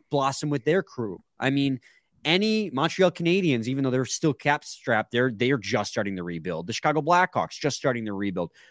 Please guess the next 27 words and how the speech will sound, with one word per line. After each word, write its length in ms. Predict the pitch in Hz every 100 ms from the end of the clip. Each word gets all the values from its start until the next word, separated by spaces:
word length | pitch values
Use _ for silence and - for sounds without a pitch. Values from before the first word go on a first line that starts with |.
| _
There's 160 | 151 -
so 180 | 190
many 160 | 208 160
teams 360 | - 180 170 127
that 120 | -
could 100 | -
take 160 | 156
a 40 | 143
flyer 360 | - 131 151
on 120 | 120 101
Filip 240 | 131 107
Zadina 480 | 95 110 143 101 101 _ _ _ _ _
and 120 | 120 117
hope 200 | 147 135
he 80 |
pans 340 | 117 120 107 107
out 300 | 131 113 -
that 180 | 110 - _ -
putting 220 | 170 196
him 80 | 151
on 100 | 117
waivers 440 | 156 113 104 - _ _ _ 123
won't 340 | 151 160 107
do 160 | 139 151
you 280 | 127 117
any 240 | 113 110 90
good. 300 | 85 107